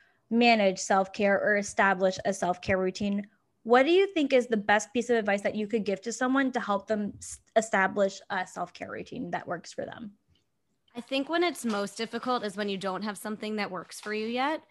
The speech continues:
Speaker 2: So as I was mentioning before, trying everything, 'cause then once you find that one thing that makes you wanna get up the next morning and do it 'cause it made you feel so good,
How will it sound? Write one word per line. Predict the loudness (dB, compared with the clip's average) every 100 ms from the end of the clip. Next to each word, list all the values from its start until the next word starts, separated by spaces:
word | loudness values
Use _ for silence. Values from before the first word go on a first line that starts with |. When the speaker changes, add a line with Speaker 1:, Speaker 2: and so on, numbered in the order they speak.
| _ _ _
Speaker 2:
So | -10 0 2 2 -2 -8 2
as | 4 4
I | 0
was | -4
mentioning | -6 -8 -8 -8
before, | -10 -6 0 2 2 -2 _ _ _ _
trying | -20 -8 -2 0 0 -2 -2 -4
everything, | -4 -4 -8 -8 -14 -14 -16 -10
'cause | -8
then | -4 -2 0
once | -2 -4
you | -6
find | -2 2 2 0
that | -4
one | -6 -6 -6 -6
thing | -8 -6 -6
that | -6
makes | -6 -8 -10 -8
you |
wanna | -6 -4
get | -4 -6
up | -6
the | -6
next | -6 -6 -8
morning | -6 -6 -6
and | -6
do | -8 -6
it | -6 -8
'cause | -8
it |
made | -6 -6
you | -8
feel | -8 -10
so | -8 -6
good, | -2 -2